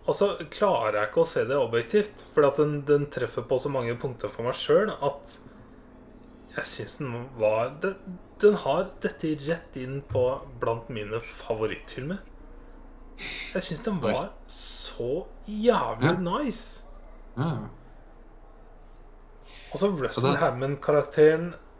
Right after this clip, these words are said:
Speaker 1: og
Speaker 2: Ja.
Speaker 1: skuespilleren,
Speaker 2: Mm.
Speaker 1: so good.
Speaker 2: Ja, det er sånn, så han stappa med sånn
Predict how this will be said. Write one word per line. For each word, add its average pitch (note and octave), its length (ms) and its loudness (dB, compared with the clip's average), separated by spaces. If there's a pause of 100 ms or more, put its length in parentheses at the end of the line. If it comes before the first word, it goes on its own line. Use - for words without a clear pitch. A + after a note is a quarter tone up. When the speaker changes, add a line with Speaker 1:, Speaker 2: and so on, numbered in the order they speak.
(300)
Speaker 1:
og D3+ 80 0
Speaker 2:
Ja. - 0 -
Speaker 1:
skuespilleren, D3 960 -2 (800)
Speaker 2:
Mm. F#2+ 240 -6 (720)
Speaker 1:
so E3+ 1080 4 (400)
good. F#3 600 2 (1500)
Speaker 2:
Ja, G#2+ 80 -4
det A#2 120 2
er C3 60 2
sånn, C3+ 300 0
så C3+ 180 0
han C#3 140 2
stappa - 680 -8
med G#2+ 280 2
sånn G2+ 360 -2